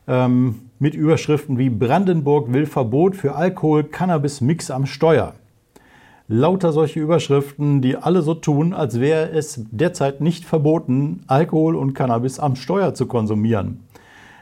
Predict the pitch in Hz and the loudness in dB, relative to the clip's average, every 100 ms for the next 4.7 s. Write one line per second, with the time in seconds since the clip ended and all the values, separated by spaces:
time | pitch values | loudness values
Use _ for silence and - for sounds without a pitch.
0 | - 127 127 135 - 143 139 127 135 135 | -2 2 4 2 2 0 0 0 -2 0
1 | 151 139 139 139 135 131 139 147 147 143 | 0 2 4 2 2 2 2 4 4 2
2 | - 151 160 202 147 131 117 127 160 170 | 2 4 6 4 4 2 4 4 4 2
3 | 139 - 151 - 135 - 120 123 190 107 | -2 0 -4 -2 -6 -2 0 2 2 2
4 | 131 165 135 156 135 139 127 | 0 0 0 2 2 0 -2